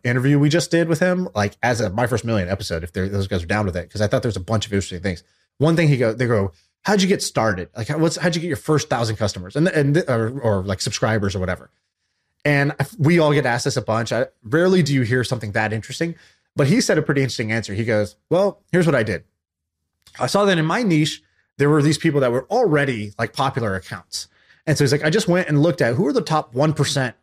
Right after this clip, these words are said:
of, of, like, popular accounts already." And then I just decided, "Okay, the first content I create is just gonna be content that they love, because if they love it, they'll share it, they'll kind of endorse it,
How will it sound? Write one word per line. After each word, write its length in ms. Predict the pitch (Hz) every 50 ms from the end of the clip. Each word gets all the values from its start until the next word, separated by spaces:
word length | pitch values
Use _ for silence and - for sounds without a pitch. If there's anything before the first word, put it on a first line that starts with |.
| _ -
of, 340 | 120 113 110 110 104 110 131
of, 380 | - 123 113 113 104 101 113
like, 180 | 107 98 - -
popular 320 | - 127 120 - 127 107
accounts 320 | 98 - 120 107 98 98 -
already." 380 | 101 87 85 87 85 - - _ _ _ _ _ _ _ _ _ _ _ _ _ _ _ _ _ _ -
And 460 | - 175 185 185 180 180 175 170 180 -
then 160 | 139 202 254 302
I 80 | 254
just 240 | 196 180 160 - -
decided, 480 | 156 - 170 147 139 135 147 156 - 202
"Okay, 300 | 214 208 165 127 113 107
the 100 | 117 -
first 380 | - - 233 294 - - -
content 360 | - 185 185 190 - 202 170
I 100 | 165 156
create 340 | - - - 131 143 185 208 -
is 160 | 147 110 -
just 200 | 147 - - -
gonna 160 | 202 185 185
be 340 | 151 165 156 151 147 147 _ _ _ _ _ _ _ _ _ _ _ _ _ _ _ _ _ _ -
content 380 | - 165 170 175 190 202 170
that 180 | 151 120 107 104
they 220 | 123 147 160 156
love, 480 | 139 117 113 110 98 80 - - - _ _ _ _ _ _ _ _ _ _ _ _ - 151
because 280 | 151 - 180 165 147
if 220 | 175 165 117 113 101
they 240 | 156 170 202 233 214
love 240 | 170 131 110 98
it, 180 | 113 120 - _ - 117 - _ _ _ -
they'll 220 | 151 156 170 160
share 360 | - - - 120 113 110 113
it, 100 | 113 113 110
they'll 220 | 135 147 156 -
kind 180 | - 151 135 127
of 80 | 113
endorse 480 | 113 110 107 143 143 160 165 143 - -
it, 180 | 104 92 -